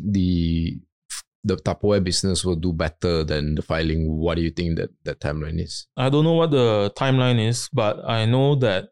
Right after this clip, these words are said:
Speaker 2: next, this year, the next two years, they should probably make more money than they ever did before.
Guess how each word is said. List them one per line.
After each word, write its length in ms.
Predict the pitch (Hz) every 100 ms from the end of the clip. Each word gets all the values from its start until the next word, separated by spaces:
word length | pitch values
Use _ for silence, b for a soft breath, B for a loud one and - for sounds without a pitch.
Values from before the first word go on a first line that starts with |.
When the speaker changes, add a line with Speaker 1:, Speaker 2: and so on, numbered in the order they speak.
| _ _ _
Speaker 2:
next, 380 | 147 131 - -
this 240 | 139 139 139
year, 300 | 131 131 127 _ _ -
the 80 | 120
next 420 | 131 131 - - _ _ _ _ _ _ _ _ _ _ _ -
two 160 | 147
years, 240 | 135 131 127
they 120 | 123
should 180 | 117 117
probably 260 | 120 123
make 200 | 123 120
more 200 | 127 120
money 300 | 117 113 113
than 180 | 117 110
they 60 | 107
ever 260 | 107 107
did 180 | 110 117 110
before. 420 | 98 107 101